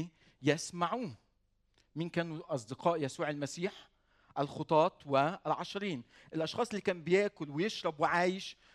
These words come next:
معاهم. من وجهة نظر رجال الدين ده شيء مش كويس. إن كنت جاي وبتنادي إنك جاي من عند الله، إنك شخص بار، إنك شخص تقي، المفروض تعمل إيه؟ تبعد عن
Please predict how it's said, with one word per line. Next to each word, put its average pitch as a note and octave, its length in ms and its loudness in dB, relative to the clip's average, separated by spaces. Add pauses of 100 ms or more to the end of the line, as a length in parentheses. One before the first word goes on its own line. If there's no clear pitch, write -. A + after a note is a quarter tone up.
(100)
معاهم. C#3+ 460 0 (440)
من D3 120 -2
وجهة F3+ 300 2
نظر F3+ 260 0
رجال D#3 300 2
الدين B2+ 460 -4 (480)
ده D3+ 80 0
شيء D#3 180 -10
مش C3+ 220 -12
كويس. C#3+ 560 -12 (340)
إن C3+ 60 -8
كنت F#3+ 260 -4
جاي G#3 220 6
وبتنادي F3 640 0
إنك C#3+ 180 0
جاي G3+ 200 4
من F3 140 -6
عند E3 220 -6
الله، C#3+ 280 4 (100)
إنك C3+ 200 -4
شخص - 300 -4
بار، E3 360 6
إنك C#3+ 220 -10
شخص - 280 -6
تقي، E3 320 2 (300)
المفروض D3+ 340 -2
تعمل F3 300 0
إيه؟ D#3 220 0 (460)
تبعد D#3+ 460 0
عن F#3 400 2